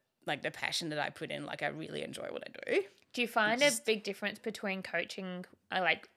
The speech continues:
Speaker 2: over in Holland versus Australia? Or is it, like, really similar?
Speaker 1: Yeah, yeah, 'cause it's, you know, even, like, what I did here,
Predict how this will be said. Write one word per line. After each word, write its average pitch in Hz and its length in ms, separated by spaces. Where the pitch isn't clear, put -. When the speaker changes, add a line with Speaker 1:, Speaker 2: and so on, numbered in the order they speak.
Speaker 2:
over 180 180
in 175 80
Holland 175 320
versus 170 260
Australia? 170 480
Or - 60
is 196 100
it, 175 100
like, - 200
really 165 220
similar? 165 340
Speaker 1:
Yeah, 453 380
yeah, 370 240
'cause - 200
it's, 330 200
you 330 60
know, 269 140
even, 269 360
like, 220 200
what 226 160
I 220 80
did 208 200
here, 202 460